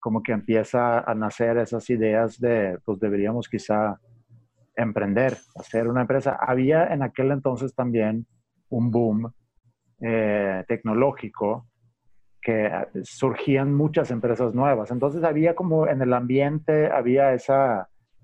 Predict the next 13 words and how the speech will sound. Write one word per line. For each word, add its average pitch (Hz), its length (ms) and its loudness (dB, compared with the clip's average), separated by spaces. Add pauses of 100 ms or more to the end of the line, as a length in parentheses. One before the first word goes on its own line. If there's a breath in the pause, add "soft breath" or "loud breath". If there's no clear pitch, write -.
ese 127 160 0
espíritu 156 640 2
de 139 100 4
emprender 117 720 0
porque 117 380 -2
la 110 120 0
tecnología 123 840 2
estaba, 117 460 0
internet 113 600 -2
ya 117 120 0
tenía 110 320 -2
unos 107 260 -2
años 131 640 -2